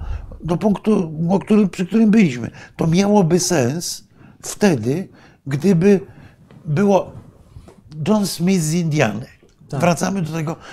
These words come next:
Speaker 1: Johna Smitha. Gdyby John Smith z Indiany wiedział, że obywatele Kijowa chcą po prostu entuzjastycznie do nato,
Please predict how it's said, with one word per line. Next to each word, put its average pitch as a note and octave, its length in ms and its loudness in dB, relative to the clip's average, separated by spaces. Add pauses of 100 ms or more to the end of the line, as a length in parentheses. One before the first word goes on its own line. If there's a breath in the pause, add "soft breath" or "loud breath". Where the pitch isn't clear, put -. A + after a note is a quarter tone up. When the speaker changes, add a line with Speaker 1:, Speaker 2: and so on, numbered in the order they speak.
(140)
Speaker 1:
Johna E3 280 0
Smitha. C#3 460 -10 (280 loud breath)
Gdyby D#3 280 -2
John G#3+ 140 0
Smith F#3+ 300 0
z D#3+ 80 -6
Indiany E3 480 0
wiedział, D3 560 2 (340 loud breath)
że E3 320 -2
obywatele E3 720 2
Kijowa D3 720 -2 (720 loud breath)
chcą G#3 420 0
po E3+ 140 -4
prostu E3+ 380 -2
entuzjastycznie D#3+ 880 -2
do F3+ 140 -4
nato, F3 420 -6